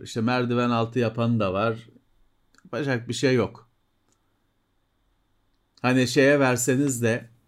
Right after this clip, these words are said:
yetkili servise verseniz de oradaki kalitenin de bir standardı yok ki. Tam anlamıyla ne çıkarsa bahtına bir durum.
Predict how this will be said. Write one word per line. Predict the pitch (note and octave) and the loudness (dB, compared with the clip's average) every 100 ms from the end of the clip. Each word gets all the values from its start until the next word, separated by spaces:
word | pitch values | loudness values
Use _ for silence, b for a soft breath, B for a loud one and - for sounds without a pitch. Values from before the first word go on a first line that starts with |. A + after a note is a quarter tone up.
| _ _ - | _ _ -6
yetkili | A#2 A#2 B2+ C3+ | -4 -4 -4 -4
servise | C#3 C3 B2+ B2 C3 C3 | 0 0 0 0 0 0
verseniz | B2+ A#2+ C#3+ D#3+ C#3+ A#2 | 0 -2 -2 -2 -4 -2
de | A#2+ - | 0 0
oradaki | B2 B2+ C3 C3 | -2 -2 -6 -4
kalitenin | C3 C3 C3 B2+ C3 | -2 -2 0 0 0
de | B2+ A#2 | 0 -2
bir | |
standardı | A2+ - A#2 A#2+ A#2 A2+ | -2 -2 0 2 0 0
yok | D#3+ E3 - | 0 0 -2
ki. | F2+ - _ _ _ | -8 -8 _ _ _
Tam | F#3 E3+ | -2 2
anlamıyla | B2 G#2+ G2+ G#2 A#2+ D3+ | 2 2 -2 -4 -2 -2
ne | C3+ | -2
çıkarsa | - - G2 G2 C3 | -4 -6 -6 -4 -2
bahtına | B2+ A#2+ A2 B2+ | -2 -4 -4 -4
bir | C#3 | -2
durum. | C#3 A#2+ - | 0 -2 -2